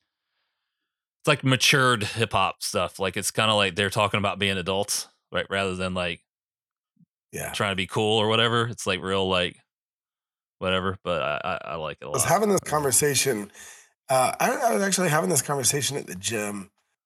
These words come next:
Speaker 2: with a couple of the other coaches about, like, who's the greatest rapper of all time.
Speaker 1: Mm-hmm.
Speaker 2: And these two guys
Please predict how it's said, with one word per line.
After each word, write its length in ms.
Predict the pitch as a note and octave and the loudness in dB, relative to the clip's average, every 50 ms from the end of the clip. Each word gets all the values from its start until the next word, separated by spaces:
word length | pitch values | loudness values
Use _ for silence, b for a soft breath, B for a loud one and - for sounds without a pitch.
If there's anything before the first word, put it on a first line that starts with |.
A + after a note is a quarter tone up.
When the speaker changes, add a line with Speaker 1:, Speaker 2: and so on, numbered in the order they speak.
| _ _ _ _ _ _ _ _ - | _ _ _ _ _ _ _ _ -6
Speaker 2:
with 240 | B2+ A#2+ G#2 - C3 | -6 -6 -4 -2 -2
a 240 | B2 G#2+ F#2 F#2 | -2 -2 -4 -6
couple 280 | - - B2+ C3 - C3+ | -6 -8 -8 -6 -6 -6
of 60 | B2+ A#2 | -6 -4
the 100 | G#2 G2+ | -6 -6
other 160 | G2 F#2 F2+ | -8 -10 -12
coaches 580 | - - - F#2+ F#2 F2+ - F2 D#2 D#2+ D#2+ | -12 -12 -10 -10 -8 -6 -6 -6 -6 -8 -10
about, 340 | E2+ E2 - D#2+ D#2+ D#2+ - - | -10 -10 -8 -8 -8 -8 -8 -8
like, 420 | D#2 E2 D#2+ D2+ - - - _ _ _ _ _ _ _ _ _ _ _ _ _ | -10 -10 -12 -14 -18 -20 -20 _ _ _ _ _ _ _ _ _ _ _ _ _
who's 240 | A#2 A2+ G#2+ G2+ G2+ | -10 -6 -4 -4 -4
the 100 | - A2 | -6 -8
greatest 460 | G#2 - F2 G2 F#2+ F#2+ F#2+ - - F#2+ | -8 -8 -8 -10 -6 -4 -4 -4 -4 -4
rapper 360 | F2 D#2+ E2+ E2+ - E2+ E2 | -6 -8 -8 -8 -10 -12 -12
of 100 | E2+ E2+ E2+ | -12 -12 -12
all 160 | - F2 D#2+ | -12 -12 -12
time. 520 | - - - - - D#3+ E3 F3 F#3+ G3+ - _ _ _ _ _ - | -12 -12 -12 -10 -8 -6 -6 -8 -8 -10 -14 _ _ _ _ _ -12
Speaker 1:
Mm-hmm. 240 | G2+ F#2+ G2+ G2 F#2+ A2 - _ - | -10 -8 -8 -8 -10 -12 -14 _ -4
Speaker 2:
And 260 | - G2 G2+ G2 G#2 | -2 -2 -2 -2 -4
these 280 | A#2+ A#2+ B2 A#2+ - | -4 -2 -2 -2 -2
two 200 | - - B2+ B2 A#2 | -2 -2 -4 -6 -6
guys 640 | A2+ G2 F#2+ G2+ G#2+ G#2+ G#2+ G2+ G2 - - - | -6 -4 -4 -4 -6 -6 -4 -2 0 0 0 -2